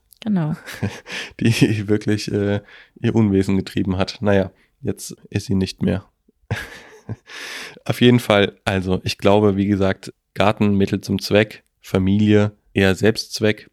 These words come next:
Speaker 2: Beziehung, das ist, das sind ja die ganz großen Themen. Und da kommen wir wahrscheinlich auch nochmal auf diesen zentralen Punkt, warum wir dankbarerweise auch jetzt mit einer gewissen Leichtigkeit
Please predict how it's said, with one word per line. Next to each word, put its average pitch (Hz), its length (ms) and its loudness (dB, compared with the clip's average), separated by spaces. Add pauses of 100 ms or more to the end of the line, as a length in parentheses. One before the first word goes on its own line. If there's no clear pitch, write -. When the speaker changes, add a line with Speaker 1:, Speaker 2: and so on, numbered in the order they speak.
(120)
Speaker 2:
Beziehung, 110 720 -2
das 101 160 -6
ist, - 260 -10
das - 120 -6
sind 110 80 0
ja 104 40 0
die 98 120 -2
ganz 98 200 -2
großen - 360 -8
Themen. 95 400 -2 (100)
Und 101 260 -2 (160)
da 101 160 2
kommen 110 320 0
wir 107 140 2
wahrscheinlich 104 480 -2
auch 104 120 -2
nochmal 104 280 -2
auf 101 100 -4
diesen 101 420 -6
zentralen 101 540 -4
Punkt, 110 460 -4 (560)
warum 104 360 -2
wir 98 200 -2
dankbarerweise 101 1000 -4
auch 101 220 -4
jetzt - 200 -8
mit - 180 -6
einer 101 120 0
gewissen 101 640 -2
Leichtigkeit 98 840 -4